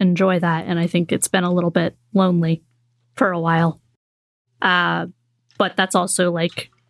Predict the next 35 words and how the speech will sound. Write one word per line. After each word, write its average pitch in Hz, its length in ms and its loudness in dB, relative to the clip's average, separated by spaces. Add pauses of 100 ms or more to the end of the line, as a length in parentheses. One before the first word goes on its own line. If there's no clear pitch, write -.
(720)
definitely 196 540 0
a 175 40 0
transition 180 600 0
at 170 100 -6
this 175 160 -2
point, 175 340 0
especially 180 520 -2
since 180 260 0
I 175 80 -4
think 190 180 0
she - 180 0
lost 175 580 -2 (460)
most 185 480 2
of 190 100 0
her 185 120 2
family 175 720 0 (360)
to 190 160 2
the 175 100 0
Shadow, 170 500 0 (560)
if - 160 -2
not 175 220 2
all 175 180 2
of 170 100 -2
it. 180 160 -4 (1000)
Um, 170 480 0 (320)
so 170 560 0 (300)
most 220 260 0
of 226 100 -2
her 233 100 2
connections 214 600 0
in 185 100 4
the 180 60 -2
world 185 320 0
have 190 220 -2
been, 185 280 0